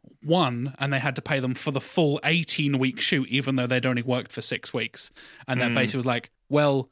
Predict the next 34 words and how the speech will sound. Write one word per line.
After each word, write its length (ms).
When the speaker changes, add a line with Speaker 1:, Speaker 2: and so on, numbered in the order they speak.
Speaker 1:
all 140
of 60
our 100
production 460
budget 320
is 100
gone, 420
so 120
now 180
we 100
can't 300
make 300
the 100
movie. 480
What 300
do 120
we 160
do?" 100
Speaker 2:
<laughs> 80
Speaker 1:
And 320
they 100
were 60
like, 160
"You 140
don't 320
make 320
the 140
movie." 440
And 140
eventually, 800
even, 240
uh, 120
Roy 240
Scheider 500